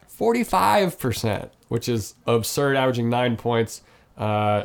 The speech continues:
triple what he averaged <laughs> last season. Shot twenty-eight percent from three last season, but that was last season.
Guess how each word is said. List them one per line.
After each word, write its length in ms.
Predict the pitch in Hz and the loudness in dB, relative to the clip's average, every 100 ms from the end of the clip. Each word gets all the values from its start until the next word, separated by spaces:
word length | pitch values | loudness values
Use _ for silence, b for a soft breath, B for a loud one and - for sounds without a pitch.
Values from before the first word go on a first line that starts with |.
| - | -6
triple 380 | - 170 131 101 | -8 -4 -2 -2
what 100 | 95 | -2
he 100 | 92 | -4
averaged 500 | 92 87 92 - - | -6 -8 -12 -14 -14
<laughs> 20 | |
last 420 | - - - - - | -12 -10 -8 -6 -4
season. 320 | 113 110 107 b | -2 -2 -4 b
Shot 240 | - 151 - | -8 -6 -4
twenty-eight 340 | 156 147 113 | -2 -2 -2
percent 300 | 104 101 98 | -4 -6 -6
from 120 | 107 98 | -6 -6
three 160 | 107 | -4
last 240 | 101 - - | -4 -6 -12
season, 240 | - 139 | -14 -12
but 240 | 104 92 - _ _ | -10 -10 -12 _ _
that 160 | - 120 | -4 -4
was 120 | 101 | -2
last 220 | 107 104 - | -2 -2 -4
season. 260 | 104 101 | -6 -6